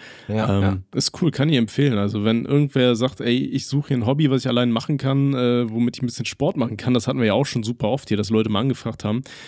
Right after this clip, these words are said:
Speaker 2: Äh, Surfskaten, ich hab da auch gesehen, in China ist das momentan, ähm, irgendwie so, so einer der, der super Trendsport, grad unter Frauen.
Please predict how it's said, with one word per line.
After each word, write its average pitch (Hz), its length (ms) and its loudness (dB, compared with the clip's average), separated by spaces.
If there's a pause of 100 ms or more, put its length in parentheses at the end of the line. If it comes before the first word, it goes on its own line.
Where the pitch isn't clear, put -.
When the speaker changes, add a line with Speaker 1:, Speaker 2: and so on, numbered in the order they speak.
(200)
Speaker 2:
Äh, 110 140 0
Surfskaten, 127 480 0
ich 131 120 -2
hab 156 80 0
da 151 80 4
auch 139 120 2
gesehen, 131 300 4
in 127 160 4
China 147 480 2
ist 120 180 -2
das 110 120 -2
momentan, 113 520 0
ähm, 101 360 0 (720)
irgendwie 113 200 -2
so, 117 200 2
so 107 120 0
einer 123 260 2
der, 117 140 4
der 113 160 -2
super 123 300 -2
Trendsport, 127 600 -2
grad 123 160 -4
unter 120 180 0
Frauen. 107 480 -2